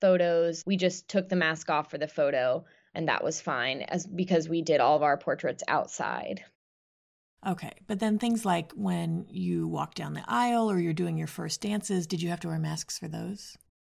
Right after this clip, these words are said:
Speaker 1: No, walking down the aisle, myself, and I was escorted by my mom and stepdad. Um, none of us had to wear a mask, and when my mom and stepdad sat down at the ceremony, then they put on their mask. And then walking back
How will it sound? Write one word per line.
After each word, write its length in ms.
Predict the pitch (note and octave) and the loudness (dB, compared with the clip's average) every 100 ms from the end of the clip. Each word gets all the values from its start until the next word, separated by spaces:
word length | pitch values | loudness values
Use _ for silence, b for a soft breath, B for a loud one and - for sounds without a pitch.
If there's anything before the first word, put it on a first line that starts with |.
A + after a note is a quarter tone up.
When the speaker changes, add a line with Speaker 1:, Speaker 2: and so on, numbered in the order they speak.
| _ | _
Speaker 1:
No, 520 | G#3+ G#3+ A#3 A#3+ A#3+ | -2 2 4 4 4
walking 500 | A#3+ F3+ G#3 G#3+ D#4 | 2 2 2 2 2
down 240 | D#4 D#4+ D#4 | 2 4 2
the 140 | D4+ | 2
aisle, 500 | B3 A3 A3+ A#3 A3+ | 2 2 4 2 2
myself, 640 | G3+ G3+ F#3+ G#3+ G3+ G#3 F3+ | 0 -2 -2 0 2 2 2
and 160 | F#3+ | 0
I 120 | F3+ | 2
was 200 | F#3 F3+ | 2 0
escorted 480 | F#3+ F#3 - F3+ F3+ | -2 -2 2 4 4
by 180 | F3+ E3+ | 2 0
my 180 | E3+ E3 | 0 -2
mom 260 | E3 D#3+ | 0 0
and 100 | E3 | -2
stepdad. 680 | E3+ - D3+ - G#3 A#3+ B3+ B3+ B B B | -4 -2 -2 2 4 4 2 -2 B B B
Um, 120 | F3 | 0
none 160 | F3 F#3+ | 4 4
of 100 | F3 | 4
us 180 | E3+ | 0
had 180 | F#3+ F3+ | 0 -2
to 100 | F#3+ | 0
wear 360 | F3+ F3+ F3 F3 | 2 4 4 4
a 80 | E3+ | 2
mask, 380 | F3 F3 F3+ | 0 0 -2
and 100 | F3+ | -4
when 120 | F3 F3 | -2 -2
my 100 | E3 | -2
mom 240 | E3 E3+ | -2 -2
and 80 | E3+ | -4
stepdad 500 | - E3+ E3+ D#3 D#3+ | -2 0 0 0 -2
sat 360 | - D#3 - | -2 -2 -2
down 360 | - D3+ D3+ E3+ | -2 -2 0 -2
at 120 | G3 | -2
the 80 | G#3+ | -4
ceremony, 580 | G3 A3 A3 A3 A3 A3 | -2 0 2 2 2 2
then 240 | F#3 D#3+ | 4 4
they 120 | E3+ | 4
put 200 | F#3 G#3+ | 2 2
on 140 | F#3+ G3 | 2 4
their 140 | G#3+ | 2
mask. 600 | A3+ A#3+ C4 C#4 - - _ b b b b | 2 2 0 -2 -8 -18 _ b b b b
And 220 | - G3 F#3+ | 2 4 6
then 240 | F3+ F3+ | 6 6
walking 380 | F3+ F#3 F#3+ F3+ | 4 4 2 0
back 420 | F#3 F3 F3+ - | 2 0 0 -6